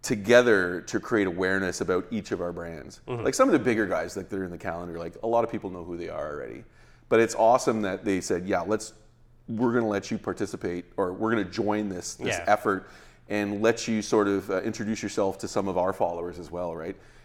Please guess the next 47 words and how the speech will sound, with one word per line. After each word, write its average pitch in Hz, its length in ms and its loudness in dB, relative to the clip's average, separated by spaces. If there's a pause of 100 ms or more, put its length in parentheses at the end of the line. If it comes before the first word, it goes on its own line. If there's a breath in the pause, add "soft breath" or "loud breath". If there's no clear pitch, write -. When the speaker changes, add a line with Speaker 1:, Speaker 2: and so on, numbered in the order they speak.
Speaker 1:
And 110 160 0
so, 107 240 6
I 107 40 4
mean, 110 140 0
we've 107 160 0
got 107 160 2
people 127 240 -2
from 101 200 -2
across 101 320 0
the - 80 -16
province 95 500 -2
or 90 120 -4
breweries 107 340 -2
from 92 100 -10
across 90 240 -6
the - 60 -20
province 92 280 -4
that 92 100 -10
are 98 60 -8
in 127 60 -6
this, 90 220 -10 (540 soft breath)
and 110 300 2
we're 110 160 8
all 104 220 6
sharing 101 720 0
our 95 240 2
networks. 95 720 -2 (280 soft breath)
And 117 160 2
even 196 240 2
if 165 100 -2
that 135 140 4
only 117 240 2
works 107 260 0
out 101 160 4
to, 110 100 -4
let's 95 200 -2
say, 95 160 0
a 87 40 -8
six-pack 110 480 -4
sale 101 320 -2
that 95 160 -6
we 95 120 -6
ship - 260 -4
for 95 100 -8
fifteen 98 380 -4
dollars, 92 560 2
Speaker 2:
Yeah. 101 220 -4